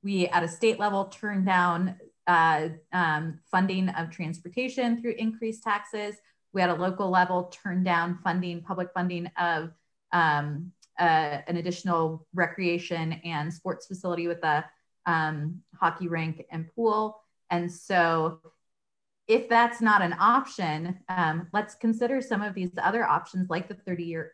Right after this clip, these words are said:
lease to allow for us to be able to provide those amenities to our community.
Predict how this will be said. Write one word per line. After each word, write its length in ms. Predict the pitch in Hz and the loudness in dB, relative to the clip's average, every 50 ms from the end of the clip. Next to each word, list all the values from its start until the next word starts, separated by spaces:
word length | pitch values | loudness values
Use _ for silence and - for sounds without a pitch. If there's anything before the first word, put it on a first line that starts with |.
| _ | _
lease 240 | - 190 226 226 226 - | -6 -6 -6 -6 -8 -12
to 140 | - - | -6 -4
allow 200 | 175 170 160 151 | 0 2 2 2
for 160 | 165 - 185 160 | 0 0 -4 -4
us 160 | 170 165 - | -4 -4 -8
to 100 | - _ | -12 _
be 100 | 185 175 | -4 -2
able 140 | 160 160 160 | -2 -2 -4
to 100 | - - | -8 -12
provide 480 | _ 180 160 165 156 156 165 170 165 | _ -6 -2 0 2 2 2 0 -2
those 380 | 165 151 151 147 147 147 - _ _ _ _ _ _ _ _ _ - | -4 -4 -4 -4 -6 -8 -12 _ _ _ _ _ _ _ _ _ 0
amenities 600 | 175 180 170 165 165 160 156 165 156 156 - - - - - | 2 2 4 2 2 0 -2 -4 -6 -6 -8 -14 -20 -10 -6
to 240 | 185 170 160 160 135 | -4 -2 -2 -2 -4
our 120 | - 135 147 | -4 -6 -6
community. 560 | 147 - - 160 156 143 - - 156 175 175 | -8 -8 -10 -10 -10 -10 -10 -12 -12 -14 -14